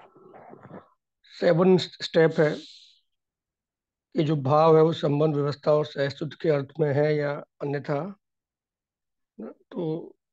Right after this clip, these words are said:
ये तो है कि जब भाव संबंध, व्यवस्था और सहअस्तित्व का होता है, तो मैं संगीत में रहता हूँ और सुखी रहता हूँ।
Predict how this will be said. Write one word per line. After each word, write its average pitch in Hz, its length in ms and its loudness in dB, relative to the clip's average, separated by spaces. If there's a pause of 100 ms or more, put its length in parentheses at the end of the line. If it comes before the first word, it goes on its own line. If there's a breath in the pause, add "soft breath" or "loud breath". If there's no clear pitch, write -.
(200)
ये 151 100 -4
तो 180 120 -2
है 170 200 4
कि 180 140 0
जब 160 360 -6
भाव 147 240 0
संबंध, 151 380 -4
व्यवस्था 143 360 -6
और 143 140 -2
सहअस्तित्व 185 520 -8
का 151 140 0
होता 139 360 0
है, 135 200 -6 (920)
तो - 80 -10
मैं 156 100 2
संगीत 160 480 0
में 170 80 2
रहता 151 240 -4
हूँ 151 260 -6 (460)
और 151 40 -14
सुखी 156 280 -10
रहता 143 280 -8
हूँ। 277 120 -20